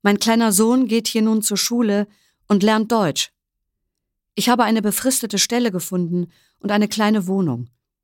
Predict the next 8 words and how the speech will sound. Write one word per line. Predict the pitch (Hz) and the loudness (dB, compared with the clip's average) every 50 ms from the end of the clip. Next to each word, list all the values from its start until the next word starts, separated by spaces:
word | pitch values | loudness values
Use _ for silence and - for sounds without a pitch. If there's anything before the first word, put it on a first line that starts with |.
| _ _ _ _ _ _ _ _ _ _ _ _ _ _ _ - | _ _ _ _ _ _ _ _ _ _ _ _ _ _ _ -10
Die | - 165 - | -8 -6 -4
ersten | 180 175 - - - 170 | -2 -2 -2 -2 0 0
Monate | 165 156 170 175 160 131 - 135 135 | 0 0 2 0 0 -2 -4 -6 -4
waren | 135 139 143 | -4 -4 -4
für | - 156 | -4 -2
mich | 147 147 143 - - | -2 -2 -2 -2 -2
so | - 160 170 180 170 | -2 -2 -2 -4 -2
surreal. | - - - - - 208 202 175 143 127 123 117 123 123 131 | -2 0 0 0 0 -2 -2 -2 -4 -4 -6 -6 -8 -8 -8